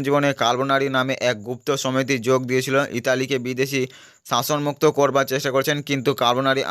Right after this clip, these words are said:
আন্দোলনের দুর্বলতা উপলব্ধি করে তিনি এই দল ত্যাগ করেছেন। বিদ্রোহের প্ররোচনা দেওয়ায় অভিযোগ তাকে কারাদণ্ড ও নির্বাসন দেওয়া হয়। এবং তিন নম্বর পয়েন্টে দেখে নাম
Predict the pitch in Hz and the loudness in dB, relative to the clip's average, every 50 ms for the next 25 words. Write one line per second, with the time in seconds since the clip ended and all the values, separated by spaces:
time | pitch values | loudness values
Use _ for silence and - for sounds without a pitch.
0 | 120 123 131 131 131 131 131 131 127 120 117 110 117 - - - _ - 113 117 | -2 -4 -2 0 0 2 2 2 2 0 0 -2 -2 -6 -14 -20 _ -12 -4 -2
1 | 147 143 131 143 139 139 131 147 139 135 - 143 139 139 143 131 127 123 147 143 | 0 2 4 4 4 4 4 2 2 2 2 2 2 2 2 0 0 -2 -2 0
2 | 135 - 139 135 131 135 131 127 127 139 135 131 120 117 117 - - - _ _ | 2 4 4 6 6 6 4 4 2 -2 -2 -2 -2 -4 -4 -8 -12 -20 _ _
3 | - - 120 131 139 131 123 135 135 131 131 127 135 131 127 127 - - 139 135 | -4 0 2 2 2 4 4 4 4 4 4 2 0 -2 -2 0 0 0 0 0
4 | - 147 143 139 123 135 135 120 117 123 147 143 135 127 127 127 131 131 135 139 | 0 0 -2 0 0 -2 -2 0 0 0 2 2 0 0 2 2 2 2 0 0
5 | 135 135 135 127 120 123 123 123 120 117 110 82 113 113 110 147 135 123 139 131 | 0 0 0 2 2 2 2 4 2 2 2 0 -2 -4 -4 -6 -4 -2 -2 -2
6 | - - 131 127 131 135 127 110 120 117 120 123 117 131 131 131 143 - 80 120 | 0 0 -2 0 2 0 2 2 2 2 2 2 0 0 -2 -2 -2 -2 -2 -2
7 | 123 123 123 123 113 123 120 - 135 123 117 113 110 104 101 85 78 78 - _ | -2 -2 -2 0 0 0 0 0 0 0 2 2 2 0 0 -4 -6 -8 -12 _
8 | - - - - - _ _ _ _ 120 135 135 127 147 147 147 147 151 151 139 | -20 -20 -20 -20 -20 _ _ _ _ -10 -10 -6 -4 -4 -2 0 2 2 2 4
9 | 147 147 147 147 147 147 156 147 151 170 | 2 2 2 2 2 2 2 2 0 -2